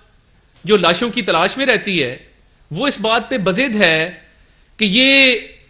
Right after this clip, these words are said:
तशद्दुद से इसको मर्डर किया गया।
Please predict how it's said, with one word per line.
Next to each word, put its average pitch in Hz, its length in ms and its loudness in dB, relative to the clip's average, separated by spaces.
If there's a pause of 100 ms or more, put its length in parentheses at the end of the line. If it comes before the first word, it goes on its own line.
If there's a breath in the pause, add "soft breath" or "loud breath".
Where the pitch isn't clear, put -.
(580)
तशद्दुद 233 380 0
से 233 340 2 (200)
इसको 220 300 -2 (1200)
मर्डर 208 320 4
किया 156 240 -2
गया। 131 260 -10